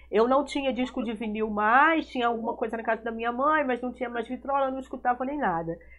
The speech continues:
Quando eu comecei com esse ritual, né, de voltei a escutar disco de vinil,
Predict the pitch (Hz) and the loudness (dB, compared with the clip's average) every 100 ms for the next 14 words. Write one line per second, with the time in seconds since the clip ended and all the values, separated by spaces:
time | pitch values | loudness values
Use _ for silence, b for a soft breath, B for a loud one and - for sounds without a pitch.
0 | B - 349 415 440 392 370 370 349 294 | B 0 4 6 6 4 6 2 2 -2
1 | - 302 311 311 294 285 262 - - 240 | -2 -2 -2 -4 -4 -4 -4 -4 -2 -2
2 | 247 240 208 208 233 247 226 208 202 226 | -2 2 6 10 12 12 10 6 0 2
3 | 220 170 175 165 - - _ - 180 202 | 0 0 -4 -4 -6 -12 _ -4 0 0
4 | 190 226 240 233 226 226 202 190 202 190 | 4 4 4 2 -6 -4 -2 -2 -6 -8
5 | 185 165 175 233 247 196 | -8 -8 -4 0 0 -2